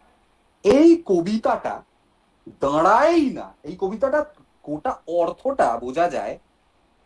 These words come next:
ছবিখানা দেখলে। এইবার আমরা ছবিখানা দেখি। এই কি বোঝা যাচ্ছে?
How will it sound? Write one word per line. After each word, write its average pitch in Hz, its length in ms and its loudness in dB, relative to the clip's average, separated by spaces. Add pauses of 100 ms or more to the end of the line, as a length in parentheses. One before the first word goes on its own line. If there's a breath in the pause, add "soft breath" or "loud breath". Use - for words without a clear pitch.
(720)
ছবিখানা 143 540 -12
দেখলে। 95 340 -14
এইবার 151 200 -8
আমরা 156 160 -6
ছবিখানা 143 480 -10
দেখি। 127 280 -12 (760)
এই 110 180 -2 (2000)
কি 185 80 -4
বোঝা 175 240 0
যাচ্ছে? 185 400 0